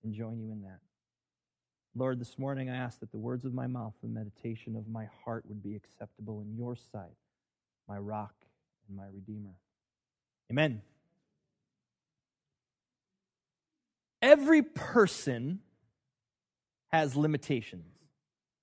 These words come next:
Now, I know looking at me, you might say, "Oh, nay, nay, Dennis doesn't have any limitations at all." But yes, even I have experienced limitations. I think one of the biggest ones that we experience is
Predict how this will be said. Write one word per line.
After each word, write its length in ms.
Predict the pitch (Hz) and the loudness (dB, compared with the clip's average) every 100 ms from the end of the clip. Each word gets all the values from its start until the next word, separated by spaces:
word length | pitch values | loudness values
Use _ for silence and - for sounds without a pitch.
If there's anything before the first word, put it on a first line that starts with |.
| _ _ _ _ _ - | _ _ _ _ _ -2
Now, 120 | 170 | 2
I 140 | 196 | 4
know 580 | 202 226 233 226 214 208 - _ _ - | 6 8 10 10 8 6 0 _ _ 6
looking 340 | 214 214 196 | 6 8 6
at 220 | 180 160 | 8 8
me, 280 | 180 196 202 | 8 8 8
you 140 | 185 180 | 6 8
might 300 | 170 160 - | 8 6 4
say, 280 | - 156 165 | 4 6 8
"Oh, 260 | 180 170 | 8 8
nay, 300 | 143 147 143 | 8 6 6
nay, 340 | 135 151 160 131 | 6 6 6 4
Dennis 400 | 123 196 180 - | 6 6 6 6
doesn't 240 | 147 135 | 4 6
have 240 | 135 131 135 | 6 4 8
any 280 | 196 240 202 | 10 12 12
limitations 720 | 160 139 131 - 135 127 127 | 10 8 2 0 0 0 -2
at 80 | 131 | 0
all." 120 | 135 | 2
But 180 | 143 214 | 4 10
yes, 240 | 254 247 - | 10 10 6
even 320 | 285 285 285 | 6 6 8
I 600 | 240 254 220 147 127 123 - - | 12 12 12 12 8 0 -10 0
have 100 | 185 | 6
experienced 1160 | 190 - - 262 277 262 214 175 160 - - - _ _ - | 6 4 0 6 8 10 10 8 6 -2 -14 -20 _ _ 0
limitations. 600 | 165 156 - 156 143 131 | 2 2 2 2 2 2
I 120 | 208 | 4
think 240 | 220 285 233 | 4 4 8
one 180 | 277 277 | 12 12
of 80 | |
the 80 | 247 | 12
biggest 640 | 180 160 294 302 262 - 185 | 10 8 8 10 8 6 2
ones 480 | 165 156 147 151 | 6 6 6 2
that 180 | 151 160 | 2 2
we 180 | 202 233 | 4 4
experience 680 | - - - 247 226 190 - | 4 0 4 6 6 6 8
is 240 | 175 147 | 8 8